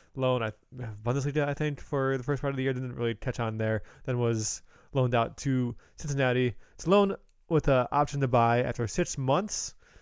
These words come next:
So short-term deal, possibly, if he doesn't really catch on in Cincinnati. But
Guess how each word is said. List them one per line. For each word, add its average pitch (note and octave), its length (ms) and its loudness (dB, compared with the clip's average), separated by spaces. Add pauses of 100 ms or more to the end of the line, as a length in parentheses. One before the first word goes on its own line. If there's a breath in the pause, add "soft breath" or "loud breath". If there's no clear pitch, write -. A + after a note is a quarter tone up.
(960 soft breath)
So B2+ 340 4
short-term E3 460 4
deal, D#3+ 480 4
possibly, E3 720 0
if C#3 60 -6
he C#3 40 -4
doesn't C3+ 380 -4
really C#3 180 -4
catch C#3 180 -6
on C3+ 120 -2
in B2 80 -6
Cincinnati. B2 540 -4 (300 soft breath)
But A2+ 240 -2